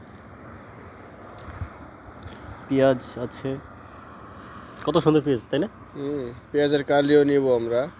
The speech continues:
Speaker 2: সমস্যা নেই।
Speaker 1: সব কিছু নেব, বলো।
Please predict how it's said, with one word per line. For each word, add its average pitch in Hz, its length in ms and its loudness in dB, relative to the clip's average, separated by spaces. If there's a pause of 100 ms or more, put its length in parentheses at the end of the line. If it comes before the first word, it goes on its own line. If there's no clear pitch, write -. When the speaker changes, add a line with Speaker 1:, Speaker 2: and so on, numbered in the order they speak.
(1400)
Speaker 2:
সমস্যা 123 400 -8
নেই। 113 180 -8 (920)
Speaker 1:
সব 139 200 -2
কিছু 139 260 -6
নেব, 117 160 -6 (2750)
বলো। 135 200 -2